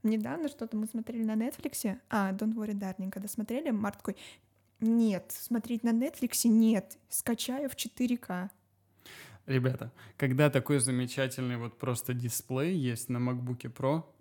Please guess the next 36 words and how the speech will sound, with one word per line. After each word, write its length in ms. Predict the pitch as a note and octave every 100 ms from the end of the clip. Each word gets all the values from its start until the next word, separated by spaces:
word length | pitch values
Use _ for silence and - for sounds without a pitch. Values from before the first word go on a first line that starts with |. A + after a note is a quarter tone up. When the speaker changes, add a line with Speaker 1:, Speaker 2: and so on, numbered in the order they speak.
| -
Speaker 2:
и 140 | -
который 400 | B2 A#2+ B2+ B2
может 320 | A#2+ B2 A#2+ B2
отображать 560 | A#2+ A2+ A#2+ A#2+ A#2+
в 60 | -
четыре 420 | - B2 B2 A#2+
К, 340 | - B2+ E3 -
и, 220 | C3 B2
и 180 | - B2+
ты 140 | B2+
просто 420 | A#2+ B2+ A#2+ - A#2
смотришь 480 | - B2+ A#2+ A#2+
в 60 | -
каком-то 420 | A#2+ - A#2+ A2+
двести 380 | A#2+ B2+ A#2+ -
сорок 400 | A#2+ B2+ A#2 A#2
пи, 240 | - C3 D3+
но 260 | B2 A2
это 380 | A2+ - B2 B2
действительно 500 | B2+ - B2+ B2 B2 B2
грех, 340 | A#2+ A#2 -
я 80 | B2
считаю. 380 | - - - - - _ _ _ _ - -
Speaker 1:
Нормальное 320 | A3+ G#3+ C4 D4
там 140 | C4
качество, 320 | B3 A3 -
учитывая, 400 | G3+ - A3+ G#3+
что 240 | G#3 - G#3
вообще 260 | G#3 -
на 80 | A3
Нетфликсе 380 | G#3 G#3+ G#3+ -
всё 120 | G#3+ -
в 40 |
четыре 260 | - G#3 G#3
К 120 | G3
тоже 340 | F#3+ F#3 G#3